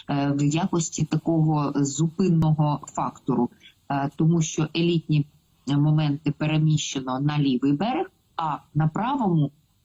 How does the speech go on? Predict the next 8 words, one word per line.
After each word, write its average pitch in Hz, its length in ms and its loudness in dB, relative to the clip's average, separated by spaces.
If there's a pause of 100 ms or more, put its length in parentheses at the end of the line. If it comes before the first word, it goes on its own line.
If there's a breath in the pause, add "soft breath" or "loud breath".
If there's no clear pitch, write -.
(480)
те, 170 120 0
що 165 180 -2
залишено, 143 640 -2 (120)
не, 185 360 0 (180)
м, 147 280 0
залишають 160 800 0
для 147 180 0
них 175 340 -2